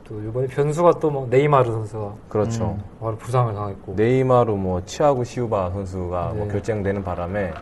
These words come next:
Speaker 2: 뭐 사 강에서 어떤 경기력을 펼칠지 상당히 뭐 기대는 되지만은
Speaker 1: 아,
Speaker 2: 브라질이
Speaker 1: 네.
Speaker 2: 뭐 아무래도 홈
Speaker 3: 그쵸.
Speaker 2: 이점을
Speaker 1: 그쵸.
Speaker 2: 등에 업고 경기를 펼치기 때문에 경기는 정말 어떻게 될지 모를 것 같고
Speaker 1: 네.
Speaker 2: 또 독일은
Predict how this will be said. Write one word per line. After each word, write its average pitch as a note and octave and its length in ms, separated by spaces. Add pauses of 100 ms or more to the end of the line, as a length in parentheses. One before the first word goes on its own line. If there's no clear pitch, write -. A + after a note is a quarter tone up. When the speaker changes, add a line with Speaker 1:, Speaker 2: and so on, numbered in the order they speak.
(340)
Speaker 2:
뭐 G2 100
사 C#3 160
강에서 C3 340
어떤 G#2 240
경기력을 A2 500
펼칠지 A#2 360
상당히 A#2+ 260
뭐 G#2 100
기대는 A#2 380
되지만은 G2+ 480
Speaker 1:
아, - 40 (340)
Speaker 2:
브라질이 C#3+ 420
Speaker 1:
네. - 40
Speaker 2:
뭐 D3+ 200
아무래도 C#3 340
홈 D3+ 880 (160)
Speaker 3:
그쵸. A#2 240
Speaker 2:
이점을 A2 560
Speaker 1:
그쵸. - 220
Speaker 2:
등에 A#2+ 180
업고 G#2+ 280
경기를 G#2 300
펼치기 C#3+ 400
때문에 G2+ 500 (680)
경기는 A#2+ 260
정말 G#2+ 220
어떻게 F#2 180
될지 F#2+ 200
모를 F2 220
것 E2 160
같고 D2 340 (340)
Speaker 1:
네. G#2 200 (280)
Speaker 2:
또 C#3 100
독일은 C#3+ 400